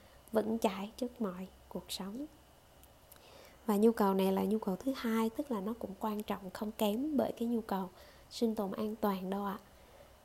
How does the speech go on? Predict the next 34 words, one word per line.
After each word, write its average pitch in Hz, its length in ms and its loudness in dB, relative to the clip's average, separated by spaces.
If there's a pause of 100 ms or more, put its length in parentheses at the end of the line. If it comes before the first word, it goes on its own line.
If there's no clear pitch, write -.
(140)
Vậy 208 220 0
thì 208 280 2 (320)
ngay 233 180 2
bây 226 160 6
giờ 196 360 4
các 247 100 0
bạn 202 180 0
ơi, 220 460 2
hãy 208 160 0
mạnh 190 260 -2
dạn, 196 260 2 (500)
hãy - 260 -4
ôm 226 320 2
một 208 140 -4
ai 214 180 -4
đó 214 340 -6 (1000)
ngay 214 140 0
cạnh 196 280 -4
mình. 190 280 -4 (1000)
Nói 214 140 0
cho 226 120 -2
họ 196 240 -6
biết 247 160 0
rằng 190 280 -2 (720)
mình 196 220 0
cảm 214 200 -2
ơn, 240 320 4 (600)
cảm 220 180 0
ơn 226 320 2
vì 202 120 2
đã 185 200 -2
bên 214 220 0
cạnh 185 260 -4
mình, 190 200 -2